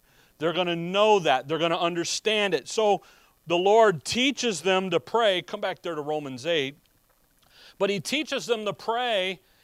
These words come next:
in line with where they're at in their program. And he says, "Look, guys, he, you wanna learn to pray? This is what you're gonna pray, and here's the time." And he goes through all this whole great teaching effort,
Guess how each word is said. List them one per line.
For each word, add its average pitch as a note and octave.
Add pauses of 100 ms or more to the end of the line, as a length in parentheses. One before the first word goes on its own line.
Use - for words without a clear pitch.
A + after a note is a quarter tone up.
(140)
in G#3
line G#3
with G3+
where G3
they're G3+
at G3 (120)
in A3
their A3+
program. A3 (800)
And A3
he A#3
says, A3
"Look, B3
guys, G#3+ (220)
he, - (140)
you F3
wanna D4
learn B3+
to A#3+
pray? B3+ (280)
This A3
is C#4
what C4+
you're A#3+
gonna A#3
pray, G#3+ (180)
and F3+
here's C4
the C#4
time." A3
And F#3+
he G#3
goes G#3
through G3+
all F#3+
this F3
whole C4+
great B3+
teaching B3+
effort, E3